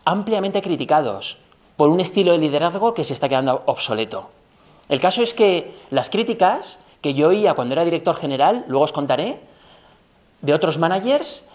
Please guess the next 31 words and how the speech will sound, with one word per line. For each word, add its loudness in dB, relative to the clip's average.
era 2
que -4
es -4
que, 2
bueno, -2
que -8
es -6
que -2
teníais -2
déficit -8
de 6
atención, 0
que -8
si -6
Instagram, 0
que -8
si -10
Twitter, -6
que -8
si -6
Facebook. -4
Críticas. -6
Todo 6
eso, -2
no -6
sé -8
si -12
será -2
verdad -2
o -2
no. -8